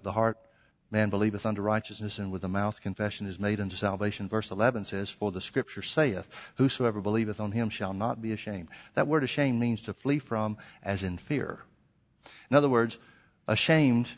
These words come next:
in the Bible sense means you're afraid of something and have to run away. Whosoever believeth in him shall never have to run away because they're afraid.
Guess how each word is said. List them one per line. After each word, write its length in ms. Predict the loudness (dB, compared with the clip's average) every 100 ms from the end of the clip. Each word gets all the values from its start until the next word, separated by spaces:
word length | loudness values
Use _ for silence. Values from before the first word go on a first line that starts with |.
| -4
in 140 | 0 2
the 80 |
Bible 380 | 6 6 6 2
sense 540 | -4 0 0 0 -6 -14 -20 _
means 460 | 0 2 2 -2 -6 -16 _
you're 180 | 0 0
afraid 360 | 2 2 4
of 100 | 2
something 340 | 0 -2 -2 -2
and 120 | -2
have 200 | -6 -6
to 80 | -4
run 200 | -4 -2
away. 320 | -4 -6 -8 _ _ _ _ _ _ _ _ _ _ _
Whosoever 440 | 0 4 4 2 2
believeth 420 | 2 2 0 -2
in 120 | 0
him 200 | 0 -2
shall 240 | -2 -6
never 260 | -4 -2 0
have 180 | -2 -4
to 80 | -4
run 200 | -4 -2
away 220 | -2 -4
because 360 | -2 -4 -4
they're 140 | -6 -10
afraid. 400 | -10 -14 -14